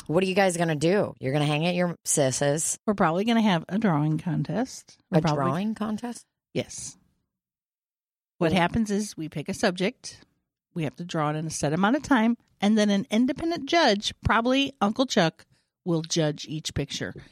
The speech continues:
Speaker 2: He won't know who drew 'em because we only put numbers on 'em.
Speaker 1: Wow.
Speaker 2: So hers will have one and mine will have two. And then Uncle Chuck will say,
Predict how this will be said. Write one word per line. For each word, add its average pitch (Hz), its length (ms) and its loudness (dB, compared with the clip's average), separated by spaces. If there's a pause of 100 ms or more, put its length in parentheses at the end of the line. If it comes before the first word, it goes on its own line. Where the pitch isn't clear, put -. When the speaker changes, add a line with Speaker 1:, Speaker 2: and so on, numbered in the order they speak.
(140)
Speaker 2:
He 240 220 2
won't 226 220 4
know 208 160 4
who 226 160 2
drew 240 280 2
'em 190 160 0
because 180 280 0
we 185 140 0
only 226 200 2
put 240 260 -2
numbers 269 320 4
on 143 140 2
'em. - 160 -10 (800)
Speaker 1:
Wow. 131 640 2
Speaker 2:
So 175 240 2
hers 196 440 2
will 196 120 2
have 175 200 2
one 175 240 2
and 190 100 0
mine 156 140 0
will 165 60 0
have 165 200 0
two. 208 240 0
And 147 120 2
then 147 140 0
Uncle 156 260 -6
Chuck - 260 -4
will 180 80 -8
say, 147 220 -4